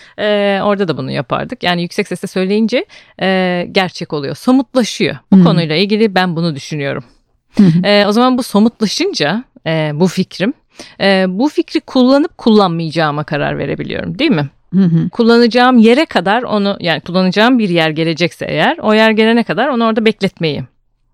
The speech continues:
Speaker 1: seçebiliyorum.
Speaker 2: E, seçim olunca zaten aslında hani bizi yönlendiren bir şey olmaktan da çıkıyor. Yani kullanıp kullanmamaya geliyor.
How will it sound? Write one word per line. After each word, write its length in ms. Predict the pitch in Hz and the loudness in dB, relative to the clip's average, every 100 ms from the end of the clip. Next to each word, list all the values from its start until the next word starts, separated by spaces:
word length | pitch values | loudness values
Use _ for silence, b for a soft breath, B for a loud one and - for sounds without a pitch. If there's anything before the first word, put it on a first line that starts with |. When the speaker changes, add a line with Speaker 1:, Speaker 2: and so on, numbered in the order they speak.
| _ | _
Speaker 1:
seçebiliyorum. 640 | - 131 151 - - - - _ _ _ - | -6 -4 -6 -8 -12 -12 -16 _ _ _ 0
Speaker 2:
E, 60 | |
seçim 280 | 339 - 381 | 0 0 -2
olunca 240 | 392 339 | 0 0
zaten 340 | 269 269 - 277 | 2 0 2 4
aslında 680 | 247 - 254 254 254 277 269 190 185 | 4 4 6 6 6 2 2 2 4
hani 220 | 214 208 | 4 4
bizi 180 | 214 262 | 2 2
yönlendiren 720 | 240 220 226 220 226 226 226 | 4 2 2 0 -2 0 0
bir 60 | |
şey 140 | - 214 | 0 0
olmaktan 540 | 208 214 - 339 285 | 2 0 -2 2 2
da 40 | 196 | 2
çıkıyor. 380 | - - 165 | -2 -6 -4
Yani 260 | 165 165 175 | -2 2 2
kullanıp 400 | - 202 202 208 | 2 4 4 2
kullanmamaya 920 | - 196 208 208 185 156 151 151 151 - | 0 2 4 4 4 4 2 0 -4 -6
geliyor. 340 | 165 160 156 | -4 -4 -4